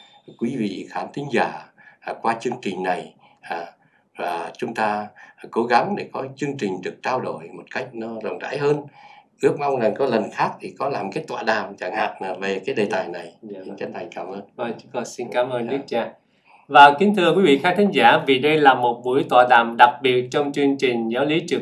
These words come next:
Speaker 2: tuyến Các Anh Tìm Gì, ờ, cho nên những thắc mắc của quý vị, xin quý vị chúng ta có thể gửi tin nhắn hoặc là gọi điện thoại qua trực tiếp số điện thoại không chín ba sáu năm sáu chín chín hai bốn,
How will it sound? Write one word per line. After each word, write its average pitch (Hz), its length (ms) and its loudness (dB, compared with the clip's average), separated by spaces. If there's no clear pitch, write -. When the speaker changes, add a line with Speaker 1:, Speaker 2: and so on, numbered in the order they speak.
Speaker 2:
tuyến 147 220 6
Các 160 100 4
Anh 139 160 2
Tìm 120 220 0
Gì, 120 340 2
ờ, 123 220 6
cho 160 120 4
nên 156 220 4
những 135 220 -2
thắc 196 220 0
mắc 196 220 4
của 127 160 -2
quý 170 80 0
vị, 127 460 2
xin 143 320 -2
quý 165 120 0
vị 120 400 0
chúng 147 240 -4
ta 131 360 4
có 156 80 4
thể 120 220 0
gửi 131 260 0
tin 139 240 -2
nhắn 151 320 2
hoặc 120 180 0
là 113 140 4
gọi 110 220 -2
điện 120 260 -6
thoại 113 320 4
qua 127 260 4
trực 120 140 -4
tiếp 190 160 4
số 185 220 -6
điện 120 240 -2
thoại 117 380 4
không 135 640 2
chín 175 360 -2
ba 127 460 8
sáu 151 600 2
năm 127 300 2
sáu 139 720 2
chín 143 280 0
chín 151 260 0
hai 135 180 0
bốn, 156 440 4